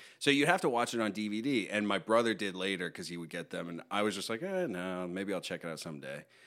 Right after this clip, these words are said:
And then I did a few years back, and I was, uh, it, it's the great, it's maybe,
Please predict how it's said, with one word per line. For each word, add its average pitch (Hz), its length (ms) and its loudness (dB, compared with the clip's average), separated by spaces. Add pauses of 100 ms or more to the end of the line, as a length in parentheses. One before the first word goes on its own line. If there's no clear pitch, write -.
(420)
And 143 120 4
then 165 80 8
I 165 40 8
did 175 140 8
a 160 40 8
few 151 140 4
years 135 180 6
back, 117 280 6
and 104 100 4
I 95 60 2
was, 90 260 -4 (120)
uh, 107 240 4
it, 120 220 6
it's 123 300 4
the 135 120 2
great, 127 400 6
it's 143 200 4
maybe, 139 840 4